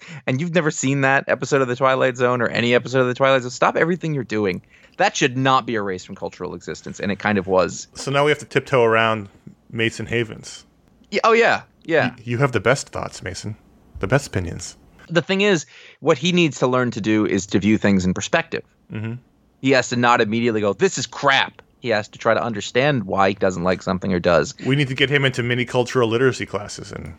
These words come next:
Speaker 2: and
Speaker 1: Mm-hmm.
Speaker 2: really understand. 'Cause if he had that power as, as a kid, he'd wipe everything out.
Speaker 1: Yeah, it's true.
Speaker 2: When did it manifest?
Speaker 1: Like, you would just wipe out anything boring.
Speaker 2: Right.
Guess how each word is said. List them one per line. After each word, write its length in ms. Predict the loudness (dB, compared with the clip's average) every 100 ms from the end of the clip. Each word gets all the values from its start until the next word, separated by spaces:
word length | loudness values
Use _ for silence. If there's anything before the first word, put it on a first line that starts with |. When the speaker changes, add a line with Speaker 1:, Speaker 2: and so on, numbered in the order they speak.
| _ _ _ _ -6
Speaker 2:
and 120 | 2
Speaker 1:
Mm-hmm. 80 | 6
Speaker 2:
really 200 | 6 4
understand. 600 | -2 -2 -2 -2 -2 -6 -18 -14 0
'Cause 280 | 0 0 -2
if 100 | 0
he 100 | 4
had 160 | 4 4
that 140 | 2
power 260 | 4 4 4
as, 80 | 2
as 120 | 0
a 60 | -2
kid, 500 | -2 2 2 0 -8 _ _ _ -20 _ _ _ -8
he'd 180 | -8
wipe 260 | 0 0 2
everything 340 | 2 0 -4
out. 180 | -10 -12 -16 _ _ _ _ _ 0
Speaker 1:
Yeah, 180 | 2
it's 140 | 2 0
true. 320 | 2 2 2 -4 _
Speaker 2:
When 140 | 0 2
did 80 |
it 80 | 4
manifest? 640 | 4 4 2 -2 -10 -12 _ _ _ _ _ _ _ _
Speaker 1:
Like, 160 | -2 2
you 100 | 2
would 60 | 2
just 180 | 0 2
wipe 180 | 2
out 120 | 4 4
anything 460 | 2 2 2 2 -2
boring. 640 | -2 2 4 4 2 -2 -8 -8
Speaker 2:
Right. 340 | -2 0 -2